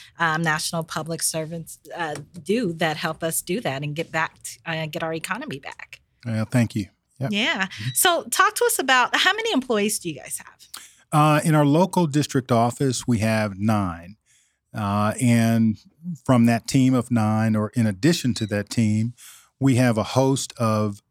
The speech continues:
Speaker 2: resource partners, other organizations that are funded in part by the S B A.
Speaker 1: Mm-hmm.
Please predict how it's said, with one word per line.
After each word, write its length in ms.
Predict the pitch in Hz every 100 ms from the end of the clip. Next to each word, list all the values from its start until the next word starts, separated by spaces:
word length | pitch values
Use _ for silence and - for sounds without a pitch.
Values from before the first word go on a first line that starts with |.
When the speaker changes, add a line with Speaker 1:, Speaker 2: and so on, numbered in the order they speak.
| _ -
Speaker 2:
resource 540 | 123 131 156 143 120
partners, 720 | - - 127 123 143 151 156 - - _ _ _ -
other 240 | 143 170
organizations 840 | 165 147 131 120 117 120 - 123
that 160 | 104 110
are 80 | 101
funded 600 | - 127 127 135 143 120
in 200 | - 113
part 340 | - - 127 -
by 140 | 123
the 180 | 120 123
S 140 | 123
B 180 | - 131
A. 220 | 120 123 165
Speaker 1:
Mm-hmm. 220 | 196